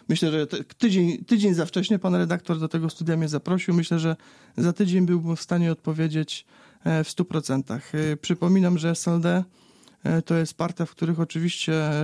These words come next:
e, szef partii wyznacza pewne kierunki, e, w których, e, partia idzie, natomiast decyzje wiążące zawsze podejmujemy kolegialnie i o tym decyduje,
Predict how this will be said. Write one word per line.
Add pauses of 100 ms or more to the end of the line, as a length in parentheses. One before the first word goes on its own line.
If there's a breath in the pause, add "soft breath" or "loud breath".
e,
szef
partii
wyznacza
pewne
kierunki,
e, (1300 soft breath)
w
których,
e,
partia
idzie,
natomiast
decyzje
wiążące (360 loud breath)
zawsze
podejmujemy
kolegialnie
i
o
tym
decyduje,